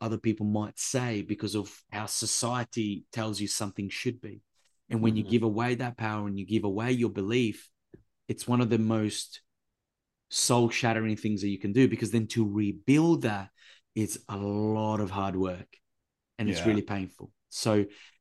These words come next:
Speaker 1: to be authentic, to be you is what you're called to do. And another way that we can probably look at it is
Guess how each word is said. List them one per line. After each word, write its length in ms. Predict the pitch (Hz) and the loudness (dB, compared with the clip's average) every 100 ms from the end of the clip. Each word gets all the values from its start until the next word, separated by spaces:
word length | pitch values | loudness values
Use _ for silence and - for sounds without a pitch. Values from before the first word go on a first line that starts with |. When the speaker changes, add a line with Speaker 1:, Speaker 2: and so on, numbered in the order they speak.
| _ _ _ _ _ _ | _ _ _ _ _ _
Speaker 1:
to 100 | - | 2
be 120 | 120 135 | 8 8
authentic, 680 | 135 139 131 123 135 120 | 8 4 2 2 -2 -2
to 80 | 117 | 0
be 100 | 117 | 2
you 420 | 104 107 131 110 - | 4 8 8 8 2
is 160 | 104 | -2
what 220 | 107 107 | -2 0
you're 100 | 107 | -2
called 260 | 101 104 98 | 0 -2 -2
to 60 | 95 | 0
do. 280 | 113 101 - | 0 0 -2
And 240 | 104 98 - _ _ _ _ _ _ _ - | -4 -4 -10 _ _ _ _ _ _ _ -6
another 200 | 113 113 | -2 2
way 120 | 107 | 2
that 100 | 107 | 2
we 80 | 107 | 0
can 180 | 107 95 | 0 -4
probably 340 | - 113 107 | -2 0 2
look 300 | 98 117 131 | 4 4 2
at 120 | 110 101 | 0 -6
it 140 | 95 | -4
is 320 | 98 - - | -4 -4 -10